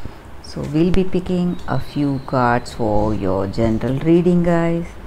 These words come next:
and one card for your relationship, and one card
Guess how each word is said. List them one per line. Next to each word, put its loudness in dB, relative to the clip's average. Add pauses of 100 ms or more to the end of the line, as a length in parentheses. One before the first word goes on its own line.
(1000)
and 2 (100)
one 0
card 0
for 0
your 0 (560)
relationship, 0 (1000)
and 2
one 4
card 0